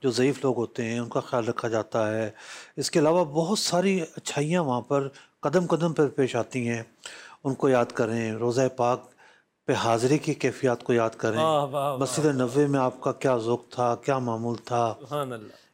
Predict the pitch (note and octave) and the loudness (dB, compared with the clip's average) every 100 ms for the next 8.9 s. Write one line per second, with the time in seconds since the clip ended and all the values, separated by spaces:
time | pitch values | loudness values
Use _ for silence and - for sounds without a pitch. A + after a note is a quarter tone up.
0 | _ - C#3+ C#3 C3+ C3 B2 - - C3 | _ 4 6 6 6 4 2 0 0 2
1 | B2 C3+ B2 A2 A#2+ A2+ B2 A#2 B2 A#2 | 6 6 4 2 0 0 -2 0 0 0
2 | B2 C#3 C3 A#2+ A2 A2+ A#2+ A2 - _ | 0 2 2 0 0 0 0 -2 -8 _
3 | - - _ - C#3+ F#3 G3 E3 - - | -20 -20 _ 0 4 4 4 -2 -10 -20
4 | - _ C3+ C3 - - D3 E3 - - | -20 _ 0 0 -2 -2 2 2 2 -2
5 | - F3 F#3 D#3 A2+ G#2 G#2 - G2+ G#2 | 4 4 6 2 2 0 0 -2 -8 -10
6 | - _ _ _ _ _ - - B2+ C3 | -14 _ _ _ _ _ -6 0 0 -2
7 | - - D3+ C#3 C3+ D3+ C3 C3 B2+ - | -12 -6 0 2 4 4 4 2 2 -2
8 | C3+ C3+ C3 - A#2 - A#2+ A2 | -4 -2 -2 0 -2 0 0 0